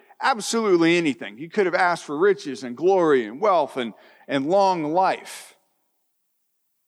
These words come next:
But this twelve-year-old son of David, who was thrust into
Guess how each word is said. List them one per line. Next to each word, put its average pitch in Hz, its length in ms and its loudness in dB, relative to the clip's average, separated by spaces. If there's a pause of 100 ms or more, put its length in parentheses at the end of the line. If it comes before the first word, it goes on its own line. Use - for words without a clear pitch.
(720)
But 180 140 0
this 185 140 0
twelve-year-old 214 680 2
son 226 220 0
of 151 100 -4
David, 180 380 2
who 156 100 0
was 143 180 0
thrust 196 320 -2
into 170 300 0